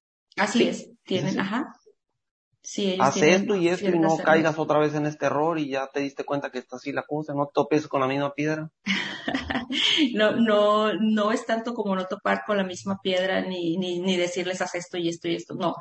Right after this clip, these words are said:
Speaker 1: ellos tienen que encontrar, es lo que te digo, ellos encuentran, yo les facilito las herramientas de tal manera que ellos, a través de las técnicas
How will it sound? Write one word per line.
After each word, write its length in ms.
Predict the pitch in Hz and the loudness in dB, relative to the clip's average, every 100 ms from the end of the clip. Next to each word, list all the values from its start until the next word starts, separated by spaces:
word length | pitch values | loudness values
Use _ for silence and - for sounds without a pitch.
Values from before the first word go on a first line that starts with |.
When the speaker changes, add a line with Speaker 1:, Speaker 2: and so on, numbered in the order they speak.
| - - - | -14 -16 -6
Speaker 1:
ellos 260 | 214 247 | -2 -2
tienen 260 | 254 240 240 | 2 4 4
que 80 | 233 | 2
encontrar, 380 | 226 226 226 214 | 0 -2 0 0
es 60 | |
lo 60 | 233 | 0
que 80 | 233 | -2
te 80 | 196 | 0
digo, 220 | 196 - | 2 2
ellos 280 | 220 254 254 | 2 0 -2
encuentran, 800 | 208 196 190 208 220 240 262 285 320 - - _ | -4 -4 0 2 4 4 2 0 -2 -12 -20 _
yo 180 | - 214 | 0 4
les 280 | 277 294 - | 4 2 0
facilito 560 | 262 240 202 220 247 | 0 0 -2 -2 0
las 220 | 277 269 247 | 2 2 0
herramientas 720 | 220 196 196 190 190 233 233 | 2 4 6 4 0 -2 -4
de 100 | 208 | -2
tal 200 | 202 214 | 0 4
manera 480 | 233 233 214 226 - - - - | 6 6 6 2 -2 -12 -14 -2
que 140 | 214 | 2
ellos, 600 | 214 233 269 262 - - _ _ _ _ _ - - | 4 4 2 0 -8 -20 _ _ _ _ _ -14 -2
a 160 | - 214 | 2 6
través 260 | 233 240 | 6 6
de 80 | 311 | 6
las 260 | 330 277 - | 4 2 0
técnicas 680 | 226 247 254 254 254 - | 2 4 4 2 -2 -4